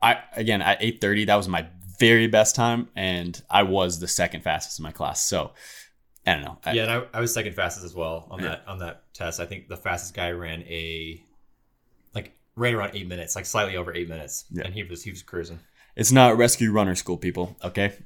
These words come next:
Speaker 1: it's rescue swimmer school. So moving on to the swimming,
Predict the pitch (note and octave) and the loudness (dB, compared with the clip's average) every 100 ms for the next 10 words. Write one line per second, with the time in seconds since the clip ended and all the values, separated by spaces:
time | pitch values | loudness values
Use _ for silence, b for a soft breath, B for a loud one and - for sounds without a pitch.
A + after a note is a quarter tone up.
0 | - F#2+ G2 F#2 - - E2 - C2+ - | -12 -8 -2 -2 -2 -6 -6 -8 -8 -6
1 | C#2 - _ B B B B B _ - | -8 -8 _ B B B B B _ 4
2 | A#2+ A#2 A#2 A2+ G#2+ D#3+ B2+ G#2+ C3+ | 8 8 8 6 2 4 4 4 0